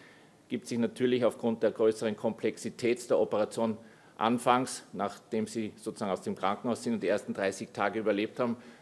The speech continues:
doch über die Jahre dann ein deutlich besseres Ergebnis für die Patienten, wo die gesamte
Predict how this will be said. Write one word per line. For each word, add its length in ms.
doch 180
über 160
die 160
Jahre 300
dann 160
ein 120
deutlich 400
besseres 640
Ergebnis 500
für 80
die 100
Patienten, 560
wo 220
die 140
gesamte 520